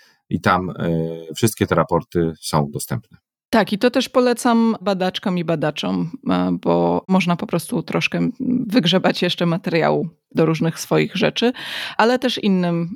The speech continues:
Speaker 2: osobom zainteresowanym tym, co, co dzieje się w Polsce i jak te przekazy medialne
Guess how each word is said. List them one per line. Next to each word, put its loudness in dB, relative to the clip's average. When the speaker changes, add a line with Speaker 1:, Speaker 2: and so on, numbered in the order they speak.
Speaker 2:
osobom 0
zainteresowanym 0
tym, -2
co, -2
co -2
dzieje 2
się -4
w -12
Polsce 0
i 0
jak 2
te 0
przekazy 2
medialne 2